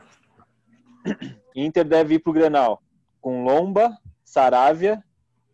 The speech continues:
Zé Gabriel e Cuesta e o Wendel na esquerda. Musto, Bosquilha, Lindoso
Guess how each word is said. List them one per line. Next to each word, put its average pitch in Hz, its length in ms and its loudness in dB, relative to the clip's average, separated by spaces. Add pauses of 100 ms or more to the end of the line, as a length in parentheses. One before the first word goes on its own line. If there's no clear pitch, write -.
(140)
Zé 131 220 0
Gabriel 139 420 2
e 131 40 -6
Cuesta 147 680 -4
e 147 120 -4
o 156 80 0
Wendel 147 300 -2
na 156 100 -6
esquerda. 117 500 -8 (920)
Musto, 185 600 -6 (840)
Bosquilha, 185 1000 -2 (280)
Lindoso 180 1040 -2